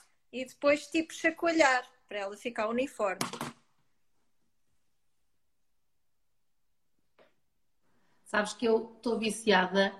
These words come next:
Speaker 2: ne-, nesse pequeno almoço há um ano. Imagina-te
Speaker 1: <laughs>
Speaker 2: que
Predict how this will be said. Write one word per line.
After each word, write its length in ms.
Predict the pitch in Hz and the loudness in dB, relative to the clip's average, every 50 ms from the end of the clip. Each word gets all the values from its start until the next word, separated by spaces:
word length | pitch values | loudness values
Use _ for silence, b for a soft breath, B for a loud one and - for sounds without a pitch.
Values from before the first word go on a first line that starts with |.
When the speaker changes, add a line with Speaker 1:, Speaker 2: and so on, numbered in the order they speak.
| - - | -8 -4
Speaker 2:
ne-, 180 | 208 196 208 202 - 185 | -2 -2 0 0 0 2
nesse 280 | 190 196 185 185 - | 2 2 2 0 -6
pequeno 340 | - - - 220 208 202 202 | -12 -8 -4 -2 0 0 2
almoço 520 | 196 196 202 202 214 220 - - - - - _ - | 0 0 0 0 -2 -4 -6 -10 -16 -20 -20 _ -2
há 180 | 214 202 214 | 0 0 0
um 200 | 220 220 233 254 262 | 0 0 0 0 0
ano. 420 | 247 220 196 190 190 190 202 208 - 214 | 0 -2 -2 -2 -2 -4 -6 -8 -8 -4
Imagina-te 560 | 202 202 208 202 185 202 208 202 208 208 - - | -4 -2 -2 -2 -2 -2 -2 0 -2 -2 -2 -4
Speaker 1:
<laughs> 1600 | - 240 233 - 427 453 - - 392 440 440 - 381 381 403 - - _ - - _ _ _ - - - - - - 233 - | -6 -4 2 2 2 2 4 6 6 6 6 4 -2 -6 -6 -6 -10 _ -20 -20 _ _ _ -20 -18 -8 -6 -4 -4 -2 -2
Speaker 2:
que 400 | 220 220 220 226 240 269 - | -2 -2 -2 -2 -4 -6 -6